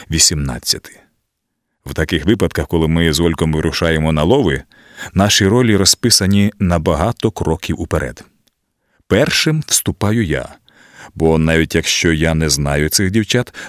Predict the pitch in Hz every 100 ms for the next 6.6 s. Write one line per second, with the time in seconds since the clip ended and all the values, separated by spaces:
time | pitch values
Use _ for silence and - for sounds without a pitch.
0 | - 98 90 85 92 90 92 98 101 -
1 | 95 85 87 80 85 - 98 - 85 73
2 | 80 - 147 143 - - 95 95 - 143
3 | 131 90 85 - 92 92 - - 85 87
4 | 78 87 82 78 85 85 80 69 69 -
5 | - 90 98 98 98 92 - 78 71 -
6 | 73 64 67 64 67 -